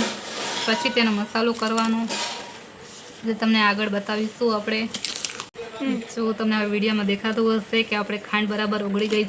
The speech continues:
Speaker 1: છે અને એનો એક રસ થાય છે. જ્યાં સુધી એક રસ ના થાય ત્યાં સુધી એને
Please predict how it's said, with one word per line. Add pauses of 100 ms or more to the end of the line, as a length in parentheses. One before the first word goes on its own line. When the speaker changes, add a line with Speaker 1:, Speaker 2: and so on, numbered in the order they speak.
Speaker 1:
છે (460)
અને
એનો
એક
રસ
થાય
છે. (600)
જ્યાં
સુધી
એક
રસ
ના
થાય
ત્યાં
સુધી
એને